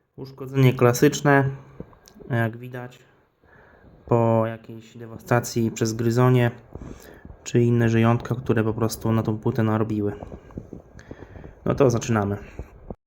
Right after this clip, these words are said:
Zapewne wiele osób jest, e, zainteresowanych, w jaki sposób taką płytkę się naprawia.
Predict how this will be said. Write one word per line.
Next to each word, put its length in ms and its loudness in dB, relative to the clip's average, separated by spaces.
Zapewne 440 -10
wiele 200 -8
osób 360 -6
jest, 380 -8
e, 260 -8
zainteresowanych, 920 -10
w 40 -10
jaki 260 -8
sposób 760 -12
taką 240 -2
płytkę 320 -2
się 140 -4
naprawia. 500 2